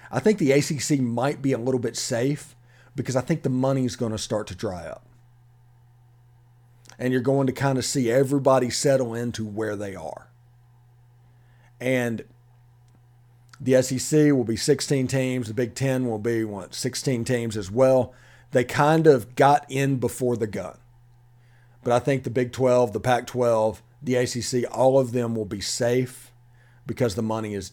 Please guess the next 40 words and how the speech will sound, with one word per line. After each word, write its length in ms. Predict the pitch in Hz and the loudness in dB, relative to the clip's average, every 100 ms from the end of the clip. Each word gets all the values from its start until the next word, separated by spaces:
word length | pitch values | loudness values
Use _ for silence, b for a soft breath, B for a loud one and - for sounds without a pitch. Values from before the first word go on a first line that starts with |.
| _ | _
just 340 | - 151 120 | -2 0 0
about 280 | 120 120 107 | -4 -2 -4
to 60 | 92 | -4
dry 260 | 110 104 | -4 -2
up. 140 | 95 92 | -4 -6
And 160 | 113 | -2
what 180 | 127 127 | 0 0
you 80 | 143 | -2
can 80 | 127 | -4
see 280 | - 151 135 | 0 2 2
is 220 | 117 101 | 0 -4
the, 260 | 113 104 - b b b b _ _ _ _ _ | -6 -6 -10 b b b b _ _ _ _ _
the 200 | 127 117 | -4 -4
Pac-twelve 640 | 101 143 135 - 143 127 107 | 0 0 0 2 4 4 4
rights, 380 | 113 127 - 107 | 2 2 -2 -6
whenever 240 | 117 113 | -4 -2
they 100 | 113 | -2
were 120 | 110 | -4
trying 260 | 104 123 113 | -4 -4 -4
to 60 | |
do 160 | 104 113 | -2 -2
this, 420 | 113 123 120 - - _ b b b b b b b | 2 0 0 -8 -20 _ b b b b b b b
that 160 | 110 - | -12 -4
kind 240 | 139 131 | -2 0
of 240 | 113 98 - _ _ - _ _ _ | 0 -2 -10 _ _ -20 _ _ _
accentuates 720 | 117 104 - 135 131 117 107 - | -10 -6 -2 -2 0 -2 -2 -6
what's 180 | 107 | -6
going 300 | - 123 110 | -4 -4 -4
on. 240 | 104 95 - b b b | -4 -8 -12 b b b
People 280 | - 160 190 | 0 2 4
like 260 | 147 143 - | 4 4 4
to 100 | 131 | -4
make 300 | 120 123 123 | -2 -4 -4
fun 540 | - 127 127 139 135 - | -6 -4 -2 -4 -8 -8
of 160 | 117 | -6
what 140 | 127 104 | -4 -2
happened 400 | 131 127 143 123 | -2 0 -2 -2
to 100 | 127 | -4
the 120 | 120 | -2
Pac-twelve 760 | 123 123 123 135 131 135 127 | -2 -4 -2 0 2 2 -2